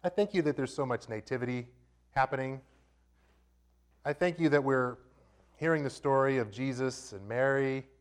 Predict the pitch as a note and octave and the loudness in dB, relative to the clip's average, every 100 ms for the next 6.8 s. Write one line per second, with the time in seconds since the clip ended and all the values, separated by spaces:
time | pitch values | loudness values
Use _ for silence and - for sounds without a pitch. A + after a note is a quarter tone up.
0 | _ _ _ _ _ _ _ _ _ _ | _ _ _ _ _ _ _ _ _ _
1 | _ - F#2+ G#2+ C#3 C#3 C#3 C#3 - - | _ -18 -12 -6 -4 -2 -4 -4 -12 -20
2 | - _ _ _ _ _ _ _ _ _ | -20 _ _ _ _ _ _ _ _ _
3 | _ _ _ _ _ _ _ _ _ A#2+ | _ _ _ _ _ _ _ _ _ -12
4 | C3+ D3 C3+ B2+ B2+ A#2+ A2 G2+ G#2+ G2+ | -8 -4 0 -2 -2 -2 -2 -2 -6 -6
5 | F#2 - _ _ _ _ _ _ - G#2+ | -8 -10 _ _ _ _ _ _ -14 -6
6 | A#2 A2+ A#2+ A2+ G2+ F#2+ F2 | -4 -4 -10 -12 -14 -14 -16